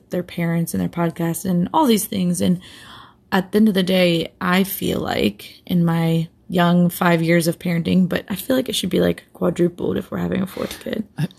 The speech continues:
Speaker 2: feel like it should be two
Speaker 1: It's like
Speaker 2: years
Speaker 1: dog years.
Speaker 2: per kid is your age. And then if, if you're married, you're five years. So we're
Speaker 1: Not,
Speaker 2: all, like, very
Speaker 1: not your
Speaker 2: old.
Speaker 1: age, but your years,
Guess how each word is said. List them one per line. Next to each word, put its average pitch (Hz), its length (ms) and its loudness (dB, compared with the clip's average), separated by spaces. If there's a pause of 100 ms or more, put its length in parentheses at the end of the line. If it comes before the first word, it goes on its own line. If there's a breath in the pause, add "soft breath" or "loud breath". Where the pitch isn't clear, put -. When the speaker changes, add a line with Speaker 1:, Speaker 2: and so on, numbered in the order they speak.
Speaker 2:
feel 202 180 4
like 175 160 0
it 139 80 -4
should 139 160 -2
be 131 80 2
two - 180 -2
Speaker 1:
It's 139 60 6
like 135 80 4
Speaker 2:
years 135 120 4
Speaker 1:
dog 170 260 2
years. - 380 0
Speaker 2:
per 135 400 4 (240)
kid 127 580 0
is 127 180 0
your 123 180 2
age. 113 400 -4
And 123 220 2
then 123 100 4
if, 127 200 0
if - 120 -10
you're 113 120 -4
married, 117 340 -2
you're 139 140 -4
five - 400 -8
years. 131 260 -4
So - 180 -6
we're - 60 2
Speaker 1:
Not, - 80 -2
Speaker 2:
all, 147 240 4
like, 131 160 2
very 131 280 2
Speaker 1:
not 120 120 4
your 127 120 4
Speaker 2:
old. 127 60 4
Speaker 1:
age, 180 300 2
but 190 120 -6
your 196 140 -2
years, 180 460 0